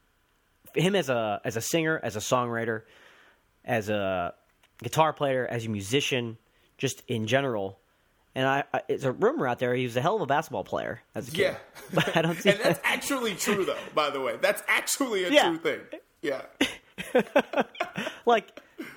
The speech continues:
Speaker 1: Prince is, like, what, five three, five four? You know,
Speaker 2: Yeah.
Speaker 1: I don't know. But, you know, I, I mean, if you can ball, you can ball.
Speaker 2: <laughs>
Speaker 1: Um,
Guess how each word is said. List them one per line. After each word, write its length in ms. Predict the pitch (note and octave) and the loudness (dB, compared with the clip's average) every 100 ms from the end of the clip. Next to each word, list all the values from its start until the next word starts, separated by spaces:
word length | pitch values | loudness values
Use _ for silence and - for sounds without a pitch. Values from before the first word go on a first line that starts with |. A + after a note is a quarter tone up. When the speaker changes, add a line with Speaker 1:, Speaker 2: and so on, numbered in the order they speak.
| - _ _ - | -20 _ _ -2
Speaker 1:
Prince 160 | E4+ | 0
is, 60 | B3 | 2
like, 120 | G3 | 2
what, 160 | F3 C#3 | 2 2
five 200 | E3 D3+ | 2 0
three, 140 | F3 D#3 | -2 0
five 240 | D#3+ C3+ | 0 0
four? 300 | F3+ C#3+ A2+ - | 0 0 -2 -6
You 100 | D#3 | 0
know, 200 | D3+ C#3+ | 2 2
Speaker 2:
Yeah. 80 | D#3+ | 2
Speaker 1:
I 40 | |
don't 160 | G3+ F3 | 0 2
know. 220 | F#3 C#3 - | 2 0 -2
But, 180 | D#3 C#3 | -2 -2
you 100 | D#3 | -2
know, 160 | D3+ | 0
I, 220 | C3 C#3 - | 0 -4 -2
I 40 | |
mean, 160 | F3+ D#3+ | 0 0
if 60 | D3+ | 0
you 60 | |
can 100 | F3 E3+ | 2 4
ball, 160 | F#3 | 4
you 100 | D#3+ | 0
can 120 | D3+ | -2
ball. 340 | C#3+ D3+ A2 - C3 A#2 | 2 2 0 -10 -10 -8
Speaker 2:
<laughs> 160 | E3+ | -6
Speaker 1:
Um, 460 | B2 A#2+ A#2+ B2 | -2 -2 -2 -6